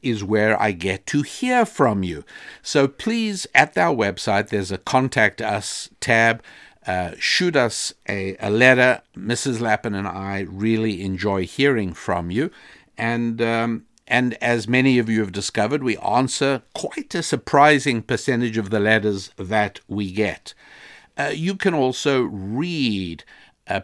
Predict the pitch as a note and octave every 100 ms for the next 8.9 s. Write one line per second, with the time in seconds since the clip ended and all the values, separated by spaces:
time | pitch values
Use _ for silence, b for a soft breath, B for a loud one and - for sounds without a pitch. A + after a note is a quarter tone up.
0 | - - D#3 B2+ A2+ - A#2+ A2+ A2+ A#2
1 | G#2+ A2+ A2 - B2 A#2 - B2+ A#2 G#2+
2 | A#2+ G#2+ - B2+ A2+ A#2+ G#2+ A2 A2+ G#2+
3 | A2+ A2 G#2+ G2 F#2+ F#2+ F#2 C3 C#3+ -
4 | A2+ - G#2 G2 A2+ G#2+ - - G#2 G2
5 | B2+ A2+ F2+ - G2+ - G2 A3 A3+ B2+
6 | D3 A#2 G#2 G2 F#2+ F#2 F2+ G#2+ G#2 -
7 | A#2+ C3 D#2+ F2+ F#2+ G2 F2 G2 F#2+ G2+
8 | F#2+ F#2+ - F2+ F2+ F2+ - A#2